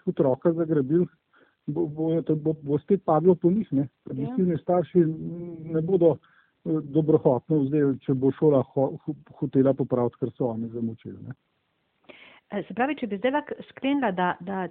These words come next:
Speaker 2: cilj oziroma biti dober starš ali pa peljati dobro vzgojo je ravno v tem, da otroka pripraviš na, eh, na življenje, se pravi na vse odtenke v življenju, ne?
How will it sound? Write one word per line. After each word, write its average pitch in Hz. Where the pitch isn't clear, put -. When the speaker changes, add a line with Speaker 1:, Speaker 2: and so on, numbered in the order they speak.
Speaker 2:
cilj 311
oziroma 190
biti 233
dober 202
starš 214
ali 196
pa 180
peljati 208
dobro 240
vzgojo 233
je 196
ravno 269
v 214
tem, 254
da 226
otroka 226
pripraviš 226
na, 180
eh, 190
na 202
življenje, 208
se 185
pravi 226
na 208
vse 262
odtenke 269
v 202
življenju, 180
ne? 202